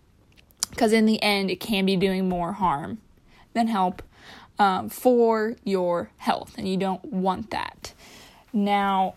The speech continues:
like I said, these two topics kind of go hand in hand with the why adults need play, and this will probably factor into the one, you will have less stress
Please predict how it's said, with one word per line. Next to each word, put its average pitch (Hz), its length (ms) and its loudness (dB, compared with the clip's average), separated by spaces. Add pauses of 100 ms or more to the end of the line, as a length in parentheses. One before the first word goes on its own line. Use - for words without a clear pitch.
like 226 200 0
I 233 120 2
said, 226 340 0
these 196 220 -6
two 233 680 -2
topics 214 500 -2
kind 208 360 -4
of 196 340 -2
go 208 200 -2
hand 202 400 -2
in 202 100 -2
hand 220 720 -2 (420)
with 208 340 0
the 202 180 0
why 196 380 4
adults 196 460 0
need 208 300 -2
play, 202 460 0
and 202 360 -2
this 277 400 -6 (120)
will 214 160 0
probably 220 1040 -2 (720)
factor 202 500 4
into 202 520 -4
the 185 120 0
one, 277 560 4
you 220 140 2
will 214 100 4
have 226 400 0
less 208 280 0
stress - 1000 -2